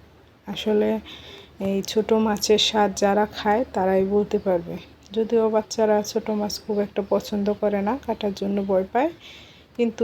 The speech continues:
এই মাছটা পুষ্টিগুণে ভরপুর। তো এই জন্য এই মাছের তুলনা হয় না। আপনি যে কোনো সবজি দিয়ে রান্না করেন, এই মাছটা কিন্তু খেতে খুবই ভালো লাগে।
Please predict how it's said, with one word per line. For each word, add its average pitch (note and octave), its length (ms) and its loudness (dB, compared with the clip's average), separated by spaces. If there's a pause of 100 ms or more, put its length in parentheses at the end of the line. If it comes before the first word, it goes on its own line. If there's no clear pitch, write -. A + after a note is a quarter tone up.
এই G#3 120 6
মাছটা G#3 440 -2
পুষ্টিগুণে G#3+ 680 0
ভরপুর। F#3+ 540 0 (840)
তো - 80 -8 (100)
এই G3 160 -2
জন্য G3+ 320 0 (800)
এই G3+ 140 -4
মাছের G3+ 500 -2
তুলনা G3+ 420 2
হয় F#3 280 -2
না। F3 140 -6 (360)
আপনি G#3+ 320 -4
যে G#3 180 2
কোনো G#3+ 240 -2
সবজি A3 420 0
দিয়ে G#3+ 260 6
রান্না G#3 300 0
করেন, A#3 320 0 (580)
এই G3 120 -4
মাছটা G3 420 -2
কিন্তু G3 280 -4
খেতে G#3+ 420 0 (800)
খুবই G#3+ 300 2
ভালো G3 340 -2
লাগে। F#3 300 -4